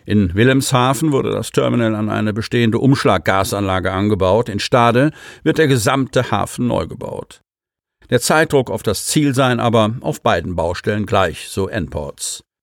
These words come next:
Parallel zum wasserseitigen Terminal ist seit zweitausendneunzehn ein landseitiges Terminal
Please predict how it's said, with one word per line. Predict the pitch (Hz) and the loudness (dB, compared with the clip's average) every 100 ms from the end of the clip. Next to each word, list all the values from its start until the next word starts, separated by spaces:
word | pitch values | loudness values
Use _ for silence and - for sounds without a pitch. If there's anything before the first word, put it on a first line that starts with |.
| _ - | _ -6
Parallel | 104 110 135 151 | 0 4 4 2
zum | 110 104 87 | 0 -2 0
wasserseitigen | 117 151 143 104 87 82 82 90 | 0 0 0 0 -4 -4 -6 -4
Terminal | 104 113 104 107 123 | 0 2 4 4 2
ist | 143 - | 2 0
seit | 135 | -2
zweitausendneunzehn | - 131 123 123 117 127 120 143 - 131 | 0 0 2 2 2 2 2 2 0 -2
ein | 107 98 | 0 0
landseitiges | 95 143 147 120 87 82 98 - | 2 2 0 0 0 -2 -8 -8
Terminal | - 120 107 104 107 120 | -2 0 2 2 4 2